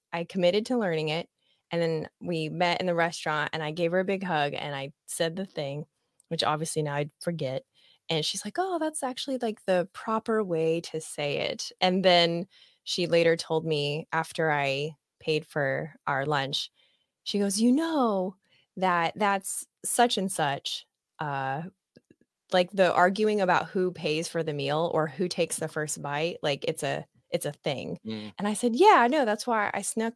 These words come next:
Speaker 1: my credit card to the waiter and <laughs> paid for it, <laughs> 'cause it's a thing." And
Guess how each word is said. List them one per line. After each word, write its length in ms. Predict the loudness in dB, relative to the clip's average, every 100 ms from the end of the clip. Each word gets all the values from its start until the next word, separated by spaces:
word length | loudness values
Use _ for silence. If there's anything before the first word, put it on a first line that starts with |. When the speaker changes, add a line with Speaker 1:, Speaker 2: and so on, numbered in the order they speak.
| -4
Speaker 1:
my 220 | -2 -2
credit 280 | -2 -2 0
card 220 | 0 0
to 60 | -2
the 120 | -2
waiter 340 | 0 0 0
and 100 | -2
<laughs> 20 | -4
paid 280 | -4 -4
for 240 | -4 -4 -4 -4
it, 180 | -4 -4 -6 -8 -12
<laughs> 340 | -16 -4 -2
'cause 440 | 0 0 4 4 4
it's 160 | 6 6
a 100 | 8
thing." 460 | 8 8 6 2
And 200 | -2 -4